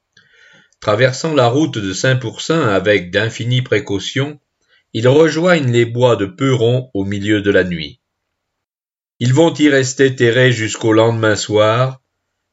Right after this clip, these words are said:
avant de repartir pour Besson, dans les bois du château de Bost, où ils arriveront au petit matin du dix-sept juillet. Les combattants du maquis Casanova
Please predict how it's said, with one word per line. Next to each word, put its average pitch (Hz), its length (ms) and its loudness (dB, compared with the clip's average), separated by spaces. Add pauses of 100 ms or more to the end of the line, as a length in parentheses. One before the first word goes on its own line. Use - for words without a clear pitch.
(100)
avant 135 360 2
de 127 80 4
repartir 120 720 0
pour 98 240 -8
Besson, 117 560 -2 (440)
dans 110 140 -2
les 131 120 2
bois 143 260 2
du 117 120 -6
château 123 420 -2
de 101 120 0
Bost, 107 720 0
où 104 120 -6
ils 104 240 -4
arriveront 113 500 0
au 92 100 -2
petit 101 320 -8
matin 110 380 0
du 92 140 -12
dix-sept 92 560 -6
juillet. 82 580 -10 (1800)
Les 87 160 -10
combattants 104 540 -2
du 101 140 -4
maquis 92 420 -4
Casanova 92 840 -4